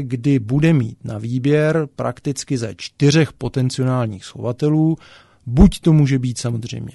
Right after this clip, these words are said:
advokát, nebo to může být notář, nebo to může být realitní kancelář, nebo to bude banka. U těchto čtyřech základních poskytovatelů úschov se setkáváme nejčastěji s tím, že službu úschovy nabízí.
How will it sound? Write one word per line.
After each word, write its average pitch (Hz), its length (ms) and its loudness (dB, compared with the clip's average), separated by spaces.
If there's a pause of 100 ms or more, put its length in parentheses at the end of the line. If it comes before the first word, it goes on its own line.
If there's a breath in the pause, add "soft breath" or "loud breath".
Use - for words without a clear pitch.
advokát, 143 720 -2 (260 soft breath)
nebo 139 360 6
to 147 160 0
může 120 340 0
být - 360 -20
notář, 139 720 -2 (360 soft breath)
nebo 147 360 4
to 147 140 -2
může 135 280 0
být 120 280 -10
realitní 117 560 -8
kancelář, 135 640 -8 (220 soft breath)
nebo 123 340 2
to 135 120 -4
bude 120 200 -6
banka. 107 480 -12 (160)
U 196 100 -6
těchto 175 300 -4
čtyřech 147 540 -6
základních 123 600 -6
poskytovatelů 120 800 -8
úschov 113 440 -12
se 120 120 -12
setkáváme 117 760 -10 (280 loud breath)
nejčastěji 127 520 -6
s - 80 -14
tím, 120 200 -8
že 113 120 -8
službu 123 380 -10
úschovy 120 440 -10
nabízí. 139 580 -6